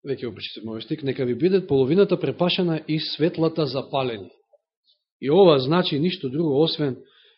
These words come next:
она што е спомнато во Матеј дваесет четири четириесет четири, значи, одиме сега во Матеј дваесет четири четириесет четири. „Препашани и со светло запалени“,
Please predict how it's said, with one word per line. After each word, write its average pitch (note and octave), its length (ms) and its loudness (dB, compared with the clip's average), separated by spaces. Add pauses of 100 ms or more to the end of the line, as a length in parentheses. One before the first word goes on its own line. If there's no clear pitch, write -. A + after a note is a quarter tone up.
(160)
она C#3 240 -2
што B2+ 240 -6
е A#2 60 -2
спомнато B2+ 480 -6
во A2+ 120 -6
Матеј A#2 500 -8
дваесет A2+ 260 -6
четири A2 240 -10
четириесет A2 440 -14
четири, B2 300 -14
значи, A#2+ 220 -16
одиме A2+ 260 -14
сега A2 200 -14
во G#2 140 -16
Матеј G#2+ 340 -16
дваесет G#2+ 240 -16
четири - 240 -20
четириесет A#2 420 -20
четири. E3 340 -12 (2250)
„Препашани F#3 760 -4 (120)
и C#3+ 80 -8
со B2 160 -10
светло F3 420 -2
запалени“, A#2 720 -4